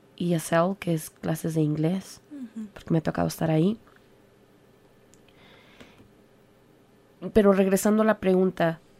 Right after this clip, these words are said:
Speaker 1: todavía está esta idea de querer terminar la high school para ponerse a trabajar,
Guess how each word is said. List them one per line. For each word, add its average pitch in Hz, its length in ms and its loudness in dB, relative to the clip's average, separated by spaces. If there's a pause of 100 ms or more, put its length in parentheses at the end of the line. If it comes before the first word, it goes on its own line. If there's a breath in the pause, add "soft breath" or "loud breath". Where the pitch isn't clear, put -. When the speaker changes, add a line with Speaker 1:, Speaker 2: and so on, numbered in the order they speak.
(100)
Speaker 1:
todavía 208 480 4
está 196 220 -4
esta 190 300 0
idea 165 400 2 (960 soft breath)
de 175 200 0
querer 165 440 2 (3500)
terminar 175 680 4
la 190 140 -2
high 180 260 -2
school - 300 -10
para 165 220 -4
ponerse 160 360 -2
a - 20 -6
trabajar, 180 500 -4